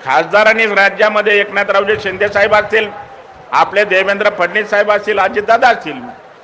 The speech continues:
किंवा आपल्या जिल्ह्याचे पालकमंत्री राधाकृष्ण विखे पाटील असतील, यांच्या माध्यमातून जर आपण पाहिलं का, पाचशे रु-, आपण पाचशे एकर जी जमीन आहे,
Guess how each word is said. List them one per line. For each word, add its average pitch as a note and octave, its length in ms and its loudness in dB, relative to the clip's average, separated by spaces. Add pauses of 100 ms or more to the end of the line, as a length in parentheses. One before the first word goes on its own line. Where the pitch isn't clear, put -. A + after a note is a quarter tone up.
(140)
किंवा F3+ 140 4
आपल्या G#3 240 2
जिल्ह्याचे F3+ 480 -2
पालकमंत्री G3+ 680 0
राधाकृष्ण G3 600 -2
विखे F#3+ 220 -2
पाटील A#3+ 340 0
असतील, D#3+ 300 -2 (640)
यांच्या F#3 400 0
माध्यमातून G#3 680 0
जर F#3 100 0
आपण F#3+ 280 0
पाहिलं F#3+ 560 0 (580)
का, F#3 100 4
पाचशे G3 580 -2
रु-, G#3+ 120 2
आपण F#3+ 360 0
पाचशे F#3+ 380 -4 (120)
एकर G3+ 240 -4
जी G3 140 -6
जमीन G3 380 -2
आहे, C#3+ 100 -4